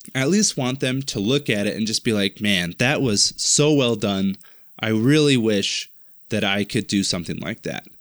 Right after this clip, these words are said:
And then maybe they start taking those steps. "Well, I have a good idea. I'm gonna start writing down, you know, some ideas for this project that I'm, I could potentially work on in the future."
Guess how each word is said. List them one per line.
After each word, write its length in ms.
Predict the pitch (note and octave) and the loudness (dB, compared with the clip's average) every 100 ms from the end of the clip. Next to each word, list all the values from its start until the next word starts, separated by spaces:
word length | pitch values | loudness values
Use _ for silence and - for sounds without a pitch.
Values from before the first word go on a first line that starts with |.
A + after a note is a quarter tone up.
| - - - | -20 -16 -4
And 180 | G#2+ C3+ | 0 4
then 140 | C3+ | 4
maybe 220 | C#3+ D3 | 4 4
they 160 | C#3+ C#3 | 4 2
start 280 | - B2+ A#2 | 2 0 0
taking 280 | B2+ - | -2 0
those 140 | G#2+ F#2+ | -2 -2
steps. 440 | - F2 - - | -2 -2 -2 -2
"Well, 240 | D3 F#3+ - | 0 -2 -2
I 140 | F#3+ | -2
have 160 | D4+ C#3+ | 0 0
a 80 | F#2+ | 0
good 180 | F2 | 0
idea. 480 | D#2 D#2 E2 E2 G2+ - - - | -2 -4 -4 -4 -4 -8 -20 -8
I'm 80 | E3+ | -4
gonna 160 | C4 A#3+ | -2 0
start 260 | A3+ G#3+ | 2 2
writing 320 | G3+ G#3 G3 | 2 2 2
down, 560 | D3+ E3 A#3 F#3+ F3+ E3 - - _ | 2 2 2 2 0 -2 -6 -20 _
you 120 | C3+ | -2
know, 100 | D3 | 0
some 180 | D3 E3+ | 2 2
ideas 480 | E3+ D#3 D#3+ A3+ G#3+ | 4 2 2 2 2
for 140 | - G2+ | 0 -2
this 140 | G#2+ | -2
project 520 | - F#3+ G3+ B2+ G2+ | -4 -4 -2 0 -2
that 120 | A2 | -2
I'm, 200 | G2 G2+ - | -2 -2 -2
I 100 | A2+ | -2
could 260 | - - - | -2 -4 -4
potentially 480 | - B2 G2+ G#2+ F#2 | -4 -2 -2 0 0
work 240 | F#2+ - | 0 -2
on 100 | G2 | -4
in 60 | F#2 | -4
the 60 | |
future." 520 | F#2 - F#2+ A#2 B2+ | -4 -4 -4 -2 -2